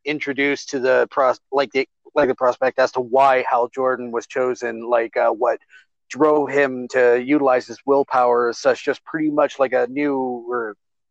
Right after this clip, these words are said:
like, beginning origin style story for him. Even a little bit going into, like, a Sinestro War would be enough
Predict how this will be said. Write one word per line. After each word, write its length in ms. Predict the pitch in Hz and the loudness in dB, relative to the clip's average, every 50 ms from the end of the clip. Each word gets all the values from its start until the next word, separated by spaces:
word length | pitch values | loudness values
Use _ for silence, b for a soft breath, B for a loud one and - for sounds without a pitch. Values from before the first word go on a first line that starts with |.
| _ | _
like, 180 | 135 135 123 104 - | -2 -2 -2 -2 -4
beginning 640 | - 131 113 147 147 143 135 127 120 117 113 113 - _ _ | -10 -2 0 0 2 2 0 -2 -2 -6 -8 -10 -14 _ _
origin 420 | 139 139 131 123 107 120 123 113 - | 2 2 2 2 0 -4 -8 -10 -10
style 240 | - - 131 117 110 | -2 0 2 2 2
story 380 | - - - 135 131 123 120 113 - | 0 -2 0 2 2 2 0 -2 -2
for 200 | - 107 104 104 | 0 2 2 2
him. 80 | 101 101 _ _ B B B B B B _ _ _ _ _ | 0 -2 _ _ B B B B B B _ _ _ _ _
Even 200 | - 196 208 196 | 2 2 4 4
a 40 | 180 | 4
little 300 | 165 175 190 175 165 131 _ _ | 4 6 6 6 4 2 _ _
bit 220 | - 196 180 151 - | 4 4 4 4 4
going 280 | - 175 175 156 151 | 4 4 4 4 4
into, 180 | 180 196 185 170 | 0 0 2 2
like, 160 | 151 139 120 | 2 2 2
a 40 | 123 | -2
Sinestro 560 | - - 120 120 117 - - 131 120 117 104 | -6 -4 -2 -2 -2 -2 -4 -8 -8 -8 -6
War 220 | 104 117 120 120 | -4 -2 -2 -2
would 180 | 110 110 107 - | -2 -6 -10 -8
be 120 | 123 123 | -4 -4
enough 280 | 117 110 117 127 127 - | -2 0 0 0 -2 -2